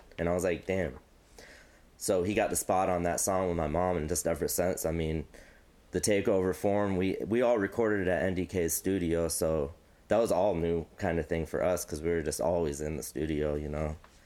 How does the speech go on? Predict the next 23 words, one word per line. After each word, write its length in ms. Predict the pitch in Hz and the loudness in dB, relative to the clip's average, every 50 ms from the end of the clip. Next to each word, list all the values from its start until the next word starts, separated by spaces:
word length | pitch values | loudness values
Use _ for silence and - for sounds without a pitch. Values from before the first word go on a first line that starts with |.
| - - - - - - - - - | -20 -20 -20 -20 -20 -20 -20 -10 -4
doing 220 | - 95 95 90 90 | -2 0 0 2 2
our 100 | 82 78 | 0 0
solo 420 | - - 92 85 87 92 87 90 | 0 2 2 2 4 4 2 2
stuff. 400 | 87 - - 90 85 92 95 - - - | 2 0 0 2 2 2 0 -2 -4 -2
But 260 | - 80 78 - - | 0 0 0 0 0
since 220 | - 95 82 - | -2 -2 0 0
we 60 | 98 | 0
were 140 | 92 85 80 | 2 2 2
always 420 | - 82 85 80 76 80 85 76 - | 2 2 2 2 2 0 0 -2 -4
together, 380 | - - 82 78 78 76 73 | -4 -2 0 0 0 0 -2
we 140 | 71 73 76 - - | -2 -2 -4 -4 -4
just 140 | - - - | -4 -4 -4
started 320 | - - 76 73 76 71 - | -2 -2 0 0 0 -2 -4
a 40 | |
group, 340 | - - 85 87 90 90 87 - - - | -4 -2 0 0 0 0 -2 -6 -6 -4
and 160 | 87 87 87 | -2 0 0
then, 420 | 87 82 80 78 73 73 73 73 - - - - - - - - - - - - - - - - - - - - - | 0 0 0 0 -2 -4 -6 -8 -12 -16 -20 -20 -20 -20 -20 -20 -20 -20 -20 -20 -20 -20 -20 -20 -20 -20 -20 -10 -6
I 80 | - 78 | -2 -2
mean, 340 | 85 85 80 76 78 76 73 | 0 0 0 0 0 0 -2
we 80 | 76 82 | 0 0
just, 320 | 80 85 80 - - - - - - - - - - - - - - - - - - - - - | 0 0 0 -2 -6 -8 -12 -20 -20 -20 -20 -20 -20 -20 -20 -20 -20 -20 -20 -20 -20 -20 -10 -4
the 100 | - 104 | -4 -2
group, 280 | 92 92 92 92 90 | -2 0 0 -2 -2